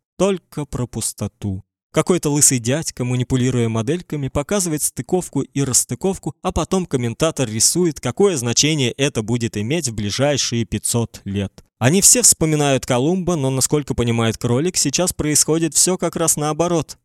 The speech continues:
Колумб плыл вслепую и неожиданно наткнулся на нечто, а тут ребята точно знают, куда они летят – в большую круглую пустоту.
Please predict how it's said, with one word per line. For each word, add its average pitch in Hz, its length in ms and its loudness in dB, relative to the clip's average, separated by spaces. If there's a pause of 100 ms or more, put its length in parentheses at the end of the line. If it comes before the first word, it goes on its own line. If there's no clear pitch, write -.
(100)
Колумб 135 500 0 (160)
плыл 143 280 -2
вслепую 180 680 2
и 139 120 -4
неожиданно 131 680 2
наткнулся 113 600 -2
на 107 120 0
нечто, 160 520 0 (100)
а 135 140 2
тут 226 240 0
ребята 127 480 0
точно 196 500 -2
знают, 123 380 2
куда 120 280 0
они 110 180 0
летят – 107 600 -2
в 110 160 -4
большую 127 640 0
круглую 123 640 0
пустоту. 98 760 -6